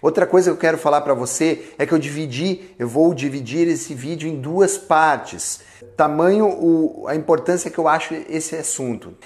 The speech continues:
Então eu vou dividir em duas partes pra que você, pra que você possa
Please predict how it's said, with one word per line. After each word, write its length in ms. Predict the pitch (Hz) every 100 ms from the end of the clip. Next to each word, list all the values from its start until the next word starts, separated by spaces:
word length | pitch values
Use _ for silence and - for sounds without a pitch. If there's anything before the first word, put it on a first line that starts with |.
| - 135
Então 240 | 131 151
eu 100 | 165
vou 160 | 156 175
dividir 380 | 139 151 143
em 20 | 165
duas 220 | 180 180
partes 260 | 170 165
pra 120 | - -
que 60 | 170
você, 240 | 156 -
pra 300 | 165 - 139
que 100 | -
você 260 | 143 139 -
possa 500 | - 160 175 -